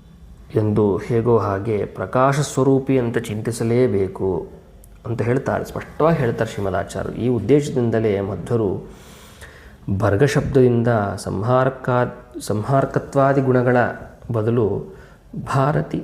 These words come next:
ಜ್ಞಾನಗಳೆಂಬ ಅರ್ಥವನ್ನೇ ಹೇಳಿದ್ದಾರೆ ನಮಗೆ. ಅಲ್ಲದೆ ತತ್ ಶಬ್ದ ತಿಳಿಸುತ್ತಿರುವಂತೆ ಭಗವಂತ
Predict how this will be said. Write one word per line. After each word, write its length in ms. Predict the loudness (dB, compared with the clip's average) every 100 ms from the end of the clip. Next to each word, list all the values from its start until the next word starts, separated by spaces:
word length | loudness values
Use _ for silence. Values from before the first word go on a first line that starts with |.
| -6
ಜ್ಞಾನಗಳೆಂಬ 880 | -4 0 2 4 4 2 0 0 -2
ಅರ್ಥವನ್ನೇ 800 | -2 -2 2 2 4 4 2 2
ಹೇಳಿದ್ದಾರೆ 680 | -2 -4 -4 -2 -2 -2
ನಮಗೆ. 320 | -6 -8 -10 -14 -20 -20 -20 -20 -20 -20 -10 0
ಅಲ್ಲದೆ 480 | 2 4 4 4 2
ತತ್ 500 | -2 -2 -2 -6 -4
ಶಬ್ದ 320 | -2 0 -4
ತಿಳಿಸುತ್ತಿರುವಂತೆ 1200 | -2 -2 -2 -2 2 2 2 2 2 2 0 -2
ಭಗವಂತ 640 | -2 0 2 2 0 0